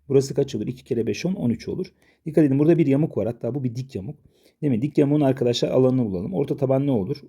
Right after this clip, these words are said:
On üç artı beş bölü iki olur. Tamam. Çarpı yükseklik, buranın dört birim olduğunu görüyorsunuz. Dört birim.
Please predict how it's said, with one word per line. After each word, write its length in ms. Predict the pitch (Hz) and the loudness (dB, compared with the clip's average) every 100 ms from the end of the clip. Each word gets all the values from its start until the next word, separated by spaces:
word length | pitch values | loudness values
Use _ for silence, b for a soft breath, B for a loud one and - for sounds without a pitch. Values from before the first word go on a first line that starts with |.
| _ | _
On 140 | 135 147 | -2 -2
üç 180 | 139 | 0
artı 320 | 120 104 107 123 | -2 -2 -2 2
beş 260 | 135 - | 2 2
bölü 140 | 117 135 | -2 -2
iki 240 | - 107 | -2 -6
olur. 260 | 87 85 85 | -8 -8 -12
Tamam. 280 | - 90 147 - b b b | -12 -12 -12 -14 b b b
Çarpı 340 | 143 139 139 | 4 4 2
yükseklik, 500 | 151 - 143 131 123 | -6 -2 -4 -4 -6
buranın 240 | 131 135 131 | -2 0 4
dört 240 | 135 135 | 2 2
birim 160 | 131 127 | -2 -2
olduğunu 300 | 123 120 120 | -2 -2 0
görüyorsunuz. 540 | 123 104 - 92 98 | 0 0 -4 -12 -6
Dört 280 | 113 101 - | -6 -6 -10
birim. 220 | - 147 | -14 -14